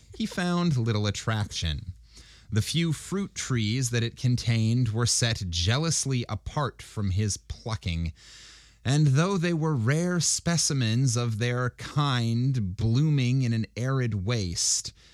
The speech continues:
it would probably have been difficult to find a market gardener who would have offered ten shillings for their entire yearly produce.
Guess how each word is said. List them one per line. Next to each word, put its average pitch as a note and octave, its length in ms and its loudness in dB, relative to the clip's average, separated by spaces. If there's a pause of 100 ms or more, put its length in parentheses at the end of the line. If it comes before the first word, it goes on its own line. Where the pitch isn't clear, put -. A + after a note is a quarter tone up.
(420)
it A#2+ 220 0
would B2 280 0
probably C#3 720 0
have A2+ 380 0
been A2+ 460 0
difficult A#2+ 640 -2
to G#2 100 0
find G#2+ 500 0
a G2 60 0
market G2+ 540 0
gardener G#2 680 0
who G2+ 200 2
would G2 140 0
have F#2+ 160 2
offered F#2+ 480 -2
ten A2+ 420 2
shillings G#2+ 840 0
for G#2 220 0
their G2+ 280 0
entire B2 640 2
yearly G#2 500 -2
produce. - 880 -6